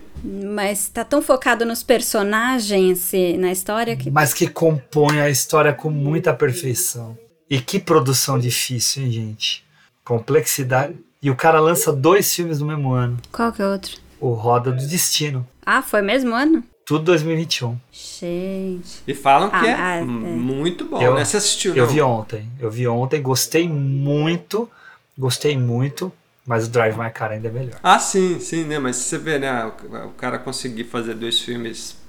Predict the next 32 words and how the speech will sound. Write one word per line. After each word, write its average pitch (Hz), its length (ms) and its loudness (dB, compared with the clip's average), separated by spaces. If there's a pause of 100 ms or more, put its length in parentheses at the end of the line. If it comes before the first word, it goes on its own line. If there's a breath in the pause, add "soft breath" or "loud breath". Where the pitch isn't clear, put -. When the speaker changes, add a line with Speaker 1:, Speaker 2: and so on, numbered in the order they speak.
(120)
Speaker 3:
né? 131 340 -4
Speaker 2:
Mas 110 200 0
é 120 100 4
Speaker 3:
Um 120 80 0
Speaker 2:
muito 127 360 2
Speaker 3:
fodão 123 100 2
e 117 40 2
um 117 40 2
Speaker 2:
rico. 123 300 0
Speaker 3:
bom. 175 260 -2 (680 loud breath)
Speaker 2:
Sabe 190 240 0
o 147 40 -10
que - 100 -4
é 131 40 0
muito 127 400 0
legal 110 460 0
do 107 160 -12
Hamaguchi? 110 800 -4 (180)
Que - 80 -14
eu 113 60 -6
tô - 120 -4
reparando, 113 580 -2
assim, 110 240 -8
no, 107 200 -16 (440)
ne-, 120 260 -6
nesse 123 300 0
pouco 160 400 -2
que - 80 -4
eu 120 40 -4
tô 117 100 -6
assistindo 113 480 -6
dele? 123 360 -4